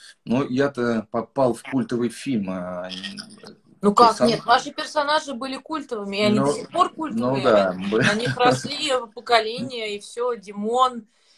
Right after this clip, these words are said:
Speaker 2: Димон.
Speaker 1: Димон, да.
Speaker 2: И вот, э, как
Speaker 1: Да.
Speaker 2: бы, ну, то есть вот есть такое, что вот до сих пор у тебя
Speaker 1: Да,
Speaker 2: какая-то
Speaker 1: есть, есть, конечно. Есть, и это связано в полноценной жизни, в обыденной. Это, соответственно,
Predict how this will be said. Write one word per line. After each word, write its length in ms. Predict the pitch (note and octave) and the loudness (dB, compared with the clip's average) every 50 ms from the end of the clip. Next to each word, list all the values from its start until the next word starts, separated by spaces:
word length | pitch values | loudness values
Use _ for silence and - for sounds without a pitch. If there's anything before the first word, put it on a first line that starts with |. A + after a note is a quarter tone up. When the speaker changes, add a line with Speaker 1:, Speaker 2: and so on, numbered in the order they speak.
| _ _ - | _ _ -14
Speaker 2:
Димон. 640 | F#3 F3+ G#3+ G#3+ - A#3 A#3 - B3+ C4 A3 G#3+ - | -8 -2 -2 -2 0 2 2 2 4 4 2 0 -2
Speaker 1:
Димон, 60 | G3 | -4
да. 360 | F#3+ - - - - - - _ _ _ _ _ _ _ _ _ _ | -6 -6 -6 -8 -8 -12 -14 _ _ _ _ _ _ _ _ _ _
Speaker 2:
И 100 | F#3+ F#3+ | -12 -10
вот, 340 | F#3 F#3+ G3+ G3 - - - | -4 -4 -4 -6 -6 -10 -10
э, 100 | G3 F#3+ | -8 -8
как 260 | D#3 - G3 F3+ F3+ | -4 -4 -4 -4 -4
Speaker 1:
Да. 80 | - - | -8 -10
Speaker 2:
бы, 320 | F3+ F3+ F3+ F3 F3 E3+ E3+ E3+ | -8 -8 -6 -6 -6 -8 -10 -6
ну, 120 | F3+ G#3 G3+ | -6 -6 -6
то 160 | - - A3+ | 0 0 0
есть 80 | G#3+ A3+ | 2 2
вот 140 | C4 - G#3 G#3 G#3 - - - - - - - _ _ _ - | -2 -4 -4 -10 -10 -10 -12 -16 -20 -20 -20 -20 _ _ _ -20
есть 380 | - - - A#3+ D4+ G#4+ G#4+ - | -16 -8 -2 4 4 4 6 6
такое, 400 | D4+ D4+ D4+ - A#3 A3 G3+ F#3 | 2 2 2 0 0 0 0 0
что 220 | F#3 - - F#3+ | -4 -8 -12 -10
вот 140 | F#3 F#3 F3+ | -10 -10 -2
до 100 | F#3 G#3 | -2 -2
сих 200 | G3+ - G#3 G#3 | -2 -2 -8 -6
пор 200 | - B3 A#3 G#3 | 2 4 4 4
у 40 | G3 | 4
тебя 180 | F#3 - - - | 0 -6 -6 -6
Speaker 1:
Да, 180 | F3+ - - | 0 2 4
Speaker 2:
какая-то 120 | A2 A#2+ - A#2 G2+ | 4 6 6 4 4
Speaker 1:
есть, 180 | F2+ - - G2+ | 0 -4 -4 -4
есть, 200 | G#2 F#2+ F2+ - | -4 -4 -4 -2
конечно. 440 | - G2+ G#2 G#2 G2+ F#2 F#2 - - - - - _ _ _ _ - | 0 2 2 2 2 -2 -4 -8 -14 -20 -20 -20 _ _ _ _ -10
Есть, 500 | G2 F#2+ F#2+ A2+ C3+ C#3+ - - - - | -8 -2 0 2 2 2 0 -2 -8 -8
и 180 | G2 F#2+ F#2 F2+ F2 | -6 -4 -2 -2 0
это 320 | F2+ F2+ F2 F2 F2+ F2+ - | 0 0 -2 -4 -6 -10 -14
связано 760 | F2+ - - F#2+ G2+ G2 F#2+ F#2 F#2 F2+ F2 F2 F2 F2 E2+ | -12 -8 -6 -4 -4 -4 -4 -4 -8 -8 -8 -8 -8 -10 -10
в 100 | - - _ | -12 -16 _
полноценной 760 | - A2+ B2+ D3+ D3+ G2+ - - - A2 F#2+ F#2 F#2 F#2 F2+ | -14 -12 -10 -8 -8 -10 -10 -10 -8 -6 -6 -6 -4 -6 -6
жизни, 420 | F2+ F#2 G#2+ G#2+ G2 F2+ F#2 F#2 | -6 -2 -2 -4 -4 -4 -6 -8
в 60 | F#2 F#2 | -6 -6
обыденной. 680 | F#2 F#2 F#2+ B2+ C3+ B2+ B2 A#2+ A2+ A2 G#2+ G#2 _ _ - _ _ _ | -6 -4 -2 -2 -2 -2 -4 -4 -4 -4 -4 -6 _ _ -20 _ _ _
Это, 560 | - - - - A2 G2+ G2 F#2+ F#2+ F#2+ F#2 | -12 -12 -12 -10 -8 -8 -6 -6 -6 -8 -8
соответственно, 960 | - - - G#2 G#2 - - A2+ A2 G#2+ - - - G2 F#2+ F#2 F#2 F2+ - | -10 -4 -2 -2 -2 -2 0 0 0 0 -2 -8 -8 -8 -8 -6 -8 -10 -10